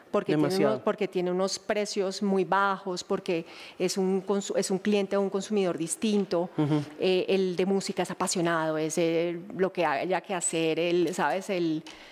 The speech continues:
Speaker 1: se endeuda y hace lo que tenga que hacer para ver su, a su artista. No necesariamente el teatro se mueve de la misma manera.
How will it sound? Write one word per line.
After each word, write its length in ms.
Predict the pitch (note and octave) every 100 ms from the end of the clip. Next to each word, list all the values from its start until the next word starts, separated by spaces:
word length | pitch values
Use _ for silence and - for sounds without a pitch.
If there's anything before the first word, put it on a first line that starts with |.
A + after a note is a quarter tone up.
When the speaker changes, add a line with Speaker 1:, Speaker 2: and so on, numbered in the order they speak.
| -
Speaker 1:
se 140 | G3
endeuda 500 | E3+ F3+ F#3 F#3 F3
y 320 | F3+ F3+ E3+ - - - -
hace 320 | - - G#3+
lo 80 | A#3+
que 100 | A#3+
tenga 160 | F#3+ E3
que 60 | G#3+
hacer 120 | F#3+
para 160 | E3+ F#3+
ver 100 | G3+
su, 120 | D#3+
a 240 | E3 G3
su 100 | G3
artista. 440 | E3+ - D#4 - E3+
No 100 | F#3+
necesariamente 580 | G3 G#3+ F3 D#3+ E3
el 80 | F#3
teatro 260 | F#3+ D#3+ E3
se 120 | F#3
mueve 180 | F3 D3+
de 60 |
la 100 | F3
misma 220 | E3 D#3+ D3+
manera. 360 | G#3+ C#4 E3+